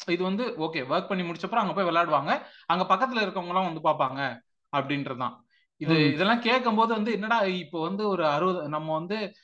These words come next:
Speaker 1: அ, என்ன சொல்றது, சென்னையில இருந்து ஃபிளைட் ஏறி போய் கேம் பார்க்கணுன்றத அவ நிறைய, நிறைய ஆர்சனல் ஃபேன்ஸ்க்கு ஒரு குறிக்கோளாவே இருக்கு. அந்த மாதிரிலாம் இருந்தபோது ஒரு டைம்ல ஆனா வந்து கிரவுட் கூட்டு வர்றதுக்கு நம்ம ஸ்டேடியமே கிரவுட் கிட்ட கூட்டு போயிடலாம் அப்படின்னு நினைச்ச காலம்லாம் இருக்கு.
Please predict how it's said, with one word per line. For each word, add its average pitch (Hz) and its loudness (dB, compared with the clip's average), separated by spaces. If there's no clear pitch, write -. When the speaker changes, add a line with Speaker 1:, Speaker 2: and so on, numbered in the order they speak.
Speaker 1:
அ, 143 0
என்ன 151 -6
சொல்றது, 143 -6
சென்னையில 202 2
இருந்து 226 0
ஃபிளைட் 190 2
ஏறி 202 4
போய் 208 0
கேம் 190 0
பார்க்கணுன்றத 190 2
அவ 160 2
நிறைய, 165 -2
நிறைய 160 0
ஆர்சனல் 196 0
ஃபேன்ஸ்க்கு 175 -6
ஒரு 170 -4
குறிக்கோளாவே 196 4
இருக்கு. 135 -2
அந்த 175 0
மாதிரிலாம் 208 6
இருந்தபோது 208 2
ஒரு 160 0
டைம்ல 226 0
ஆனா 190 4
வந்து 180 -6
கிரவுட் 208 4
கூட்டு 202 -4
வர்றதுக்கு 165 -2
நம்ம 175 2
ஸ்டேடியமே 214 0
கிரவுட் 202 2
கிட்ட 190 -4
கூட்டு 160 -4
போயிடலாம் 147 2
அப்படின்னு 135 -2
நினைச்ச 160 -4
காலம்லாம் 160 2
இருக்கு. - -8